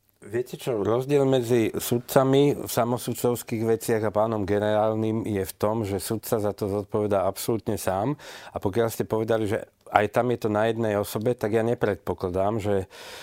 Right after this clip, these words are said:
pán generálny prokurátor taký či onaký nemá okolo seba tým, ktorý sa na vec pozrie. To znamená, on je ten, ktorý sa pod to podpíše na konci dňa, alebo teda jeho námestník. Ale v každom prípade to tou kontrolou viacerých očí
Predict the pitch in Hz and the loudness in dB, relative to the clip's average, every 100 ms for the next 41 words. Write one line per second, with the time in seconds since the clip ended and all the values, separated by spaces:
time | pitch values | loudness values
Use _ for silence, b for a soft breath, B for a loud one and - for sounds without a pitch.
0 | B - 104 101 104 101 104 101 95 101 | B 2 2 2 2 2 2 0 0 -2
1 | - 98 95 101 87 98 - - 98 95 | 0 0 2 -2 -2 -2 -2 -4 0 0
2 | 101 - 110 107 98 107 107 101 98 104 | 0 -2 -2 0 0 0 2 2 -2 -4
3 | 104 98 104 95 90 104 104 101 95 92 | -2 -2 -2 -4 -4 -2 -2 -2 -4 -4
4 | - 98 92 90 - 110 101 85 82 95 | -2 -2 -2 -4 0 0 0 -2 -4 -4
5 | 95 101 101 101 95 B B 123 123 104 | -4 -2 0 0 -2 B B 2 2 2
6 | 113 104 101 104 98 - - 104 95 - | 0 -2 -2 -2 -2 -4 -4 -4 -4 -4
7 | 95 - 107 - 127 104 107 101 107 101 | -4 -4 -4 -2 -2 -2 -2 -4 -4 -2
8 | 120 127 107 110 95 90 104 - 92 95 | -2 0 0 0 -2 -6 -8 -12 -6 -4
9 | 87 92 92 104 107 - 135 147 - B | -4 -4 -4 -2 -4 -4 -6 -6 -10 B
10 | B B B B B - 113 110 - 120 | B B B B B 0 2 2 0 -2
11 | 117 104 98 104 - 101 101 104 95 - | 0 -2 -2 -2 -2 -2 0 0 -2 -4
12 | - 98 95 - 107 92 107 104 107 98 | -2 -2 -2 -2 -4 -2 -2 -2 -2 -2
13 | 92 98 - - 87 98 - | -2 -2 -4 -6 -4 -2 -2